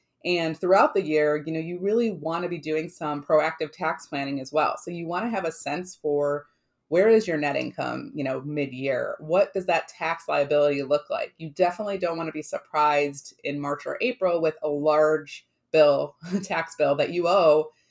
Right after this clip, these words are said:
and, you know, it came out of, you know, out of the blue. You had no idea. So we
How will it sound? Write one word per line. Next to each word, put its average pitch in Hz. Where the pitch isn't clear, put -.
and, 165
you 165
know, 156
it 151
came 175
out 160
of, 135
you 165
know, 135
out 147
of 127
the 127
blue. 147
You 131
had 156
no 147
idea. 139
So 151
we 165